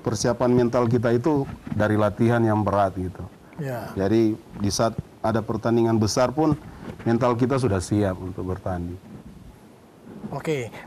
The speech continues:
Speaker 2: baik, Bu Jendri, kita ke Bung Dirga Lasut ini. Ini masih energik, masih muda ini, ya. Ini Dirga saya pengen tanya ini, awal karir di dunia sepak bola,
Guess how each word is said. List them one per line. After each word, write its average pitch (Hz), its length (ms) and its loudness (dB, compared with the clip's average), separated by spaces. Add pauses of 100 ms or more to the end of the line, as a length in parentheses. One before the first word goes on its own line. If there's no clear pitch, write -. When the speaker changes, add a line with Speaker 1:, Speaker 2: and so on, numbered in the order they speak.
Speaker 2:
baik, 170 160 2
Bu 170 80 -2
Jendri, 170 320 0
kita 160 160 -2
ke 175 180 0 (680)
Bung 160 240 -4
Dirga 165 320 2
Lasut 175 320 2
ini. 147 240 -4 (640)
Ini 165 480 -2 (320)
masih 160 240 -2
energik, 170 320 2
masih 165 240 -2
muda 175 240 2
ini, 151 160 -2
ya. 147 120 -2 (360)
Ini 160 160 -2 (160)
Dirga 180 360 4 (520)
saya - 180 -2
pengen 190 220 -2
tanya 208 240 2
ini, 190 160 2
awal 208 720 2 (240)
karir 202 320 4
di 185 240 0
dunia 196 240 0
sepak - 240 -4
bola, 190 640 2